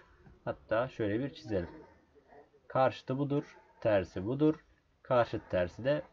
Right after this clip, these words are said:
budur. Gelelim şuradaki bilgi kutucuğuna. Bu önemli. Bunun ispatını yapmayacağız ama vermiş olmamız gerekiyor. P ise Q'nun olumsuzunu nasıl yazıyoruz? P ve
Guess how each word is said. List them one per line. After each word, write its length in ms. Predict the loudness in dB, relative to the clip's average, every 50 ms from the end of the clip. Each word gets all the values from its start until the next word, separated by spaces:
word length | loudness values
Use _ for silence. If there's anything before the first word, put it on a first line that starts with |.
| -6
budur. 340 | -4 -4 -4 -4 -6 -14 -16 -20 -20 _ _ _ _ -20 -20 -20 -20 -20 _ _ _ _ _ _ 8
Gelelim 480 | 8 10 10 10 8 8 4 4 -2 _ _ _ -18
şuradaki 560 | -6 -4 0 0 0 2 2 2 0 2 2
bilgi 300 | 2 2 4 2 0 0
kutucuğuna. 600 | 0 -6 -4 -4 -4 -2 -4 -6 -4 -4 0 4
Bu 140 | 4 6 6
önemli. 460 | 6 4 2 2 0 -2 -4 -6 -8 -4
Bunun 140 | 0 4 4
ispatını 460 | 4 4 6 6 6 8 8 6 4
yapmayacağız 400 | 4 4 4 2 0 0 2 4
ama 320 | 4 4 6 4 2 0 -4
vermiş 480 | 0 4 6 6 8 6 4 2 2 2
olmamız 420 | 0 2 2 0 -2 -2 -4 -2
gerekiyor. 420 | 0 2 2 0 0 2 0 0 0 -2 -18 -20 -20 -20 -20 -20 -10 6
P 140 | 8 10 10
ise 280 | 10 8 6 4 2 2
Q'nun 460 | 6 8 10 10 10 10 8 4 0 -4 -14 -20 -20 -20 -20 -20 -8 0
olumsuzunu 680 | 2 4 6 6 4 4 2 0 2 4 4 4 6 8
nasıl 260 | 8 8 8 6 2
yazıyoruz? 400 | 2 2 0 -4 -8 -8 -8 -14 -16 -18 -18 -18 -20 -20 -20 -18 -18 -18 -18 -18 -18 -18 -20 -20 -20 -18 -4 4
P 360 | 8 10 12 12 12 10 8 0 -14 -16 -16 -14 -14 -14 -14 -16 -18 -20 -20 _ -12
ve 400 | -2 2 6 6 6 6 4